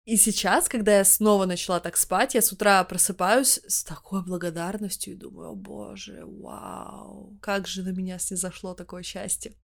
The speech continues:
Ну и еще что, я вижу конкретно, что я им не так нужна каждую секунду. Они могут сами как-то решать свои какие-то конфликты, они сами могут занимать себя, самое главное. Обычно мне приходилось все время дать им что-то поделать,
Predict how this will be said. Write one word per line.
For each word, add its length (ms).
Ну 240
и 100
еще 300
что, 260
я 220
вижу 340
конкретно, 600
что 180
я 220
им 280
не 100
так 320
нужна 380
каждую 420
секунду. 760
Они 240
могут 280
сами 380
как-то 260
решать 440
свои 260
какие-то 240
конфликты, 1120
они 260
сами 320
могут 420
занимать 600
себя, 460
самое 440
главное. 560
Обычно 400
мне 180
приходилось 580
все 180
время 260
дать 300
им 60
что-то 260
поделать, 800